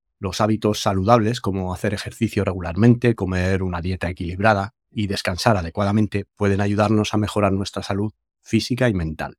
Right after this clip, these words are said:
lo que a su vez nos permite trabajar con más energía y con un enfoque más centrado en nuestras metas. En segundo lugar, los hábitos también pueden ayudarnos a desarrollar habilidades y conocimientos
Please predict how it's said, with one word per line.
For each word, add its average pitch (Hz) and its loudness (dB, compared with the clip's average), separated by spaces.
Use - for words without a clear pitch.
lo 98 -2
que 95 2
a 92 -6
su - -4
vez 104 0
nos 110 4
permite 101 0
trabajar 107 2
con 101 0
más 98 4
energía 113 2
y 123 2
con 101 0
un 104 4
enfoque 110 -2
más 110 0
centrado 104 2
en 98 -2
nuestras - -4
metas. - -10
En 110 -4
segundo 123 8
lugar, 120 6
los 107 -2
hábitos 107 0
también 101 -4
pueden 104 0
ayudarnos 104 -2
a 110 0
desarrollar 95 -2
habilidades 101 -4
y 110 -2
conocimientos 101 -6